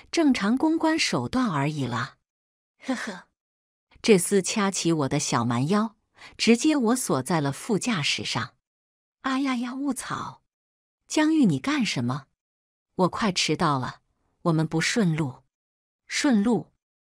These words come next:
他不急不缓地开着车，半晌开口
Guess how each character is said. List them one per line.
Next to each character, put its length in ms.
他 140
不 180
急 160
不 140
缓 280
地 80
开 240
着 140
车， 340
半 180
晌 220
开 240
口 400